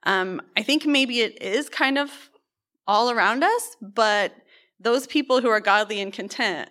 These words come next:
and also, like, have riches, they're not really publicizing that 'cause that wouldn't be humble or whatever. <laughs> So, but, but maybe it's everywhere. Maybe there's people in churches everywhere, I think there are,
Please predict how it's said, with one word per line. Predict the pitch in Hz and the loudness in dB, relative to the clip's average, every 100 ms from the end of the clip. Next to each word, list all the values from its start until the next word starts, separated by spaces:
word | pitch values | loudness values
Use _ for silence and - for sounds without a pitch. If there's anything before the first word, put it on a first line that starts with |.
| _ | _
and | 196 | -4
also, | 185 185 190 180 151 | -4 -2 -4 -4 -6
like, | - 180 | -10 -10
have | - 208 180 | 0 0 2
riches, | 214 233 165 151 180 - _ - _ - | -2 -2 -4 -4 -6 -14 _ -20 _ -8
they're | 202 | -2
not | 202 - _ _ _ _ _ _ 208 | -2 -4 _ _ _ _ _ _ -10
really | 202 | -8
publicizing | 175 - 175 180 156 165 160 | -8 -10 -10 -10 -10 -10 -10
that | 156 - - _ _ _ - | -10 -12 -16 _ _ _ -12
'cause | |
that | 185 170 | -8 -8
wouldn't | 185 185 175 | -8 -10 -10
be | 185 196 _ _ _ _ _ _ _ - | -12 -14 _ _ _ _ _ _ _ -12
humble | 175 165 | -10 -8
or | - | -6
whatever. | - 196 233 - | -6 -6 -10 -4
<laughs> | - - 330 | -2 2 0
So, | - 302 269 240 - - - | 0 0 2 2 -4 -14 -2
but, | 269 269 254 254 | 2 2 2 0
but | 262 | 2
maybe | 262 349 | 2 4
it's | 370 381 | 2 4
everywhere. | 233 294 247 165 180 | 4 4 0 0 -2
Maybe | 214 233 254 247 247 - - | -2 -2 0 -2 -4 -16 -2
there's | 254 262 262 | 2 2 0
people | 285 277 247 233 | -4 0 0 2
in | 220 233 | 0 -2
churches | 240 254 254 214 | -2 -4 -2 -2
everywhere, | 196 208 214 160 165 | -2 -2 -4 -4 -2
I | 175 | -4
think | 240 233 | -6 -4
there | 214 - | -4 0
are, | 214 170 123 | 2 2 0